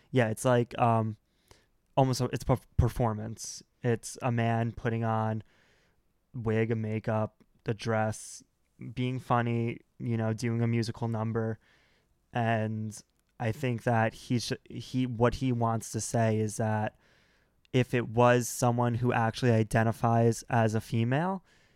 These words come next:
um, then that's not drag. It's more just, it's themselves. It's their identity, you know?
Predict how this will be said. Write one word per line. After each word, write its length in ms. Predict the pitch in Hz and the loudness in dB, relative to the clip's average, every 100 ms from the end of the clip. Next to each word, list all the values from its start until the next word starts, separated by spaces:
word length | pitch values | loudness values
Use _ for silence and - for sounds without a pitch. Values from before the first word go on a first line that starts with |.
| _ _ _ _ _ - | _ _ _ _ _ -2
um, 540 | 123 117 113 113 113 - | 2 4 2 0 -4 -2
then 200 | 131 123 | 0 2
that's 240 | 120 117 - | 2 0 0
not 180 | 113 | -2
drag. 480 | 98 120 110 120 123 | 0 2 4 4 0
It's 180 | 123 - | -4 -2
more 260 | 123 117 113 | 2 2 2
just, 360 | 117 110 - - _ | 2 -2 -2 -16 _
it's 240 | 123 113 - - | -2 -2 -4 -2
themselves. 720 | 110 104 123 104 - - - | -2 0 0 0 -4 -10 -8
It's 160 | 120 - | -6 0
their 220 | 120 113 | 2 2
identity, 480 | 107 117 110 101 104 | 0 -2 -2 -4 -6
you 120 | 107 | -6
know? 260 | 110 120 | -6 -8